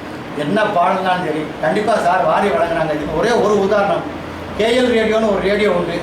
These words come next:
அது எனக்கு ரொம்ப பிடித்தமான ரேடியோ. எட்டாயிரம் ரூபா கொடுத்து அந்த ரேடியோவை நான் வாங்கினேன். வருஷத்துக்கு ஆயிரத்தி ஐந்நூறுரூவா பணம் கட்டி பாட்டை கேட்டுட்டே இருந்தேன். பழைய பாடல்களை நான் இங்கேருந்தே ஃபோன் பண்ணி சொல்லுவேன். அங்க பசீர்னு ஒருத்தர் மேனேஜர் இருந்தாரு, வைப்பார், எல்லாம் செய்வார். அவர்கிட்ட சாரை பத்தி சொன்னோடனே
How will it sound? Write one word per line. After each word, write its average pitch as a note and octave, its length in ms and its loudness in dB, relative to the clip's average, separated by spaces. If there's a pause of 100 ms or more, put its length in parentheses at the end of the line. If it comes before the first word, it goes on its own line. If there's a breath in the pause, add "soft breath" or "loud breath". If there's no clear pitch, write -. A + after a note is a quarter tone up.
(140)
அது G#3+ 340 2
எனக்கு G3+ 220 2
ரொம்ப G#3+ 180 0
பிடித்தமான A3+ 640 2
ரேடியோ. F#3+ 380 0 (520)
எட்டாயிரம் G#3+ 420 2
ரூபா A3 120 2
கொடுத்து G#3 300 0
அந்த G3 160 2
ரேடியோவை G3+ 340 2
நான் E3+ 160 0
வாங்கினேன். F3 400 0
வருஷத்துக்கு G#3+ 420 0
ஆயிரத்தி G#3 340 0
ஐந்நூறுரூவா G3+ 380 0
பணம் G#3 240 0
கட்டி A#3 380 -2 (340)
பாட்டை G#3+ 240 2
கேட்டுட்டே G3 260 0
இருந்தேன். E3+ 320 0 (440)
பழைய A#3 260 2
பாடல்களை A3 520 2
நான் G#3 180 0
இங்கேருந்தே A3 260 0
ஃபோன் A3 240 2
பண்ணி G#3+ 140 -2
சொல்லுவேன். G3+ 340 0
அங்க A3 180 0
பசீர்னு G#3 520 0
ஒருத்தர் G3+ 200 -2
மேனேஜர் G3 420 0
இருந்தாரு, G3+ 220 0
வைப்பார், G3+ 360 0
எல்லாம் F#3+ 200 0
செய்வார். D#3+ 460 -2 (420)
அவர்கிட்ட A#3+ 380 2
சாரை A3 380 2
பத்தி G#3 180 -2
சொன்னோடனே G3+ 440 0